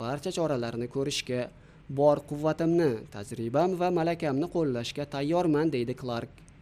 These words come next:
Kosta-rikalik nomzod ellik to'qqiz yoshli Kristina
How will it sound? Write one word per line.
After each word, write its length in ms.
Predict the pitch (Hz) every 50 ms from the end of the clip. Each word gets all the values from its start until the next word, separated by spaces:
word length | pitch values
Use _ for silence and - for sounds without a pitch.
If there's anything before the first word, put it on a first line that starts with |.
| - - - - - - - - - -
Kosta-rikalik 720 | 190 185 - 185 180 180 180 175 180 175 170 170 165 170 160 156
nomzod 400 | 165 165 160 156 175 160 151 147 - 143
ellik 220 | 135 127 127 131 - -
to'qqiz 280 | 139 135 - - 143 131 139 139
yoshli 240 | 139 135 - 143 139 139
Kristina 500 | 160 156 151 - - 165 165 160 165 160